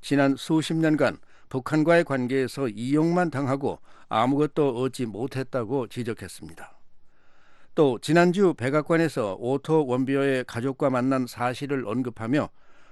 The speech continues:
북한에 억류된 미국인들을 석방하기 위한 조치가 더 빨리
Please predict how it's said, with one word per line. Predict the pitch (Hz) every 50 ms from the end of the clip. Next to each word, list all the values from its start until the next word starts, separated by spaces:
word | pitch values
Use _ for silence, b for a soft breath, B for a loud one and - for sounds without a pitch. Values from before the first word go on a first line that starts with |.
| b -
북한에 | 139 135 - - 185 202 185
억류된 | 156 151 156 156 160 156 160 135 98 82 92
미국인들을 | 113 131 131 143 143 143 139 139 143 139 135 131 127
석방하기 | - 135 135 - - 135 120 101 117 120 107 120 123
위한 | 123 104 117 113
조치가 | - - 101 - - - 113 139 151 151 156 151 b b b b b -
더 | - 120 107
빨리 | - - 139 156 165 165 165 170 170 160 147